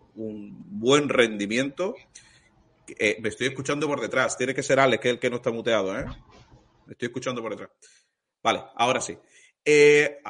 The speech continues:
decía, a la hora de hacer un buen rendimiento,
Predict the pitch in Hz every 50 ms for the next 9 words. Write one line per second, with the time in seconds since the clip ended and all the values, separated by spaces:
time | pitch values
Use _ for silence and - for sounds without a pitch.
0 | - - - 123 135 131 - 175 175 139 - - - 131 135 131 131 151 160 175
1 | 185 185 185 - 180 185 180 180 175 170 170 165 160 160 156 147 147 151 160 160
2 | 156 143 156 156 151 147 147 156 165 165 165 - 190 208 247 - _